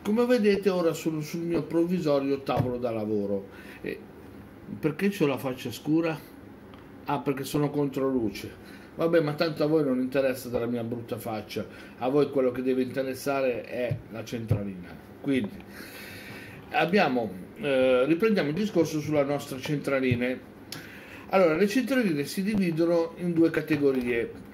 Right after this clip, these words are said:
quella per motori, eh, con le spazzole e quella per motori senza spazzole.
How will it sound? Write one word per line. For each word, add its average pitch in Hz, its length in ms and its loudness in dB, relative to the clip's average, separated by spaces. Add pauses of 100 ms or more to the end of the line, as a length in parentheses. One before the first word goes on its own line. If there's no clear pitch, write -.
quella 175 360 4
per 139 280 0
motori, 147 720 2
eh, 117 540 -2
con 139 220 4
le 170 100 2
spazzole 180 640 0
e 208 160 -2
quella 123 300 0
per 175 160 -2
motori 123 540 -2
senza 131 400 -4
spazzole. 98 840 -8